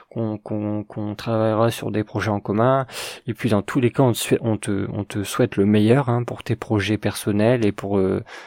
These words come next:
toutes tes activités militantes. On espère que tout, euh, tout sera réussite. Est-ce que mon collègue Nicolas,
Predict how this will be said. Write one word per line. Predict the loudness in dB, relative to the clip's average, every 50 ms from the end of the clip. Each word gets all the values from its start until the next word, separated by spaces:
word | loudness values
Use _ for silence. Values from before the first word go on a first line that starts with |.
| -20 -20
toutes | -20 -20 -6 2
tes | 4 4 4 4
activités | 0 -2 -6 -8 -8 -8 -6 -2 0 0
militantes. | 0 0 -2 -2 -4 -2 0 0 0 0 -2 -4 -6 -10 -12 -12 -14 -20 -20 -18 -20 -20 -18 -10 -4
On | -2
espère | -2 -2 -2 -2 -2 -2 -2 -2
que | -4 -4 -4 -4
tout, | -6 -10 -10 -6 -4 -2 -2 -2
euh, | -2 -2 -4
tout | -6 -8 -8
sera | -4 0 0 0
réussite. | 2 0 0 -2 -2 -2 -2 -2 -4 -4 -14 -16 _ _ _ _ _ -20 -20 -20 -20 -20 -20 _ _ _ 0
Est-ce | 2 2 2 2
que | 0 2 4 6 6 4 2 0
mon | 0 2 2 2
collègue | 2 4 6 6 8 6 6 4
Nicolas, | 2 2 2 2 2 4 6 6 8 8 6 6 4